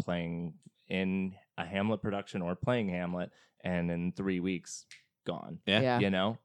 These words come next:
Speaker 1: And it's like, you never know when you're gonna get that opportunity again to do something that great. So, like, sink your teeth into everything that you can and, and the different assets or, or facets, I, I wanna say, of, like,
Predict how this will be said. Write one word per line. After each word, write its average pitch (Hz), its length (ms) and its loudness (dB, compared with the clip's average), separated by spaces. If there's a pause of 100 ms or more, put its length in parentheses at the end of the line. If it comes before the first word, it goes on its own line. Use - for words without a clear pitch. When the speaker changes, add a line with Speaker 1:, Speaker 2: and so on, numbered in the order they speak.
Speaker 1:
And 92 140 2
it's - 180 -4
like, 80 220 -6
you 82 40 -8
never 110 520 2
know 107 180 2
when 92 140 0
you're 90 100 0
gonna 90 180 -4
get 85 260 -6
that 85 120 -4
opportunity 85 680 -4
again 87 260 -6
to 82 60 -4
do 82 180 -4
something 85 480 -8 (400)
that 82 400 -2
great. 85 380 -4
So, 87 180 -2
like, 85 180 -4
sink - 340 -4
your 85 100 -6
teeth 87 300 -6
into 85 240 -6
everything 85 440 -6
that 80 120 -6
you 82 100 -10
can 85 520 -6
and, 85 260 -6 (300)
and 107 220 2
the 101 60 2
different 95 380 -2 (640)
assets 90 800 -6
or, 85 240 -4 (160)
or 87 160 -8
facets, 85 580 -4
I, 85 100 -6 (300)
I 90 100 -8
wanna 85 260 -6
say, 87 300 -8
of, 92 200 0
like, 85 300 -4